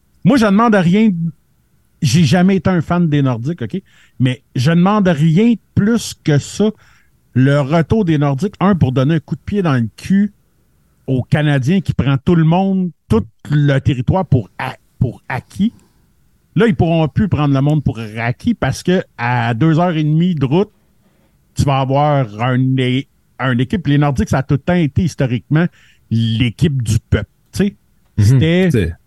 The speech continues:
Speaker 2: à partir de Trois-Rivières, tout le monde en, tu sais, là, Trois-Rivières, eux autres, ils décident s'ils vont à Montréal ou à Québec, puis à partir de là, tout le reste, Québec est plus proche.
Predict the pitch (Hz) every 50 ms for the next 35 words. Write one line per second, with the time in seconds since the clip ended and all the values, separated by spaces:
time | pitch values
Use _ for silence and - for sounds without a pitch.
0 | _ - 107 110 - 120 101 - 151 139 127 - - 123 127 117 117 107 98 110
1 | 123 131 143 139 123 104 98 - 117 110 113 127 131 127 120 113 104 98 98 98
2 | 101 - 120 120 117 117 117 113 - _ _ _ _ _ _ _ _ - - -
3 | 123 117 117 101 113 135 139 127 120 120 131 110 117 104 107 98 - 127 127 107
4 | - 110 110 117 113 110 110 104 107 107 113 117 113 104 95 - 107 92 107 131
5 | 139 - 101 92 85 95 90 - - 104 92 85 92 107 123 120 - - 104 104
6 | 104 101 95 95 117 123 113 110 110 - - 87 82 113 113 - - 82 82 85
7 | 82 95 131 160 - - - -